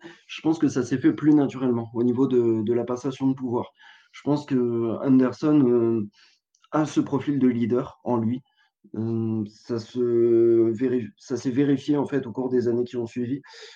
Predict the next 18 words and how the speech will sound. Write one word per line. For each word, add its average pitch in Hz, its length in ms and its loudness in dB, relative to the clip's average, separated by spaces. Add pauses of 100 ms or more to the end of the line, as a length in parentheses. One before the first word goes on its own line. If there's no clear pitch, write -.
(200)
Et, 127 220 4
euh, 120 880 2
je - 180 -18
pense 160 320 -4
que 110 160 -10
c'était, 120 360 -6
euh, 110 460 0 (480)
la 131 240 -2
personne 143 320 0
naturelle 151 400 0
pour - 140 -6
prendre 135 200 0
le 131 100 4
relais 131 300 2
après 135 300 -4
Steven 127 340 -2
Gerrard. 123 420 -6 (360)
Après, - 520 2